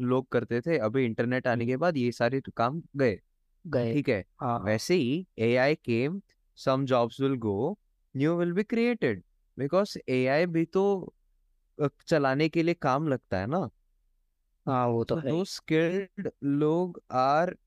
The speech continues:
Speaker 2: हम्म।
Speaker 1: needed in coming futures, वो सारे अपॉर्चुनिटीज और बढ़ेंगे। So we will have, like, five to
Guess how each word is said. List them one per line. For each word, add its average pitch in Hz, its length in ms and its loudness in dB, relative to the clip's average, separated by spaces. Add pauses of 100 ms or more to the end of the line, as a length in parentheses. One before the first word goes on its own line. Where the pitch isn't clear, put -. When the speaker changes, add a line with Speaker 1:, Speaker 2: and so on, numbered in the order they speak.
(120)
Speaker 2:
हम्म। 131 580 -8
Speaker 1:
needed 165 360 2
in 202 280 -2
coming 214 320 0
futures, 123 320 -2
वो 156 100 0
सारे 131 300 2
अपॉर्चुनिटीज 156 840 -2
और 160 200 0
बढ़ेंगे। 101 520 -2
So - 140 -8
we 160 160 0
will 160 180 0
have, 185 300 -2 (560)
like, 156 300 2 (320)
five 151 300 2
to 175 80 0